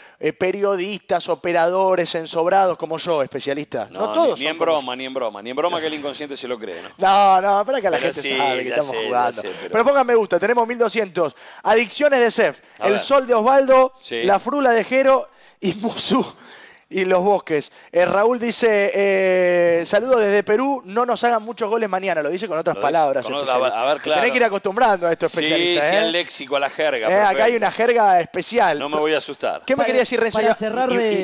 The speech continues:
Speaker 1: y, y voy a volver a pelear los Osvaldo, ¿eh?
Speaker 3: Para
Speaker 2: Opa.
Speaker 3: cerrar lo de Alex Arce, el goleador de la Primera Nacional,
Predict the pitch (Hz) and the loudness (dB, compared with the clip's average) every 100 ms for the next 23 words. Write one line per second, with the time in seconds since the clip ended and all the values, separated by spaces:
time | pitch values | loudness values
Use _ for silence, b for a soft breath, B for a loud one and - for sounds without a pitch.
0 | 175 185 226 220 202 220 202 190 208 196 | -2 2 4 4 2 2 2 0 0 0
1 | 170 170 131 113 123 170 180 196 196 208 | 0 0 0 -2 -2 -2 -2 -2 0 0
2 | 247 240 220 202 196 208 214 - 220 214 | 0 0 0 2 0 0 -2 -2 -4 -4
3 | 190 160 117 _ - 170 180 180 202 208 | -4 -6 -8 _ -12 -8 -4 -2 0 -2
4 | 185 170 165 175 196 160 170 190 214 | -2 -2 -4 -6 -4 -6 -4 -2 -2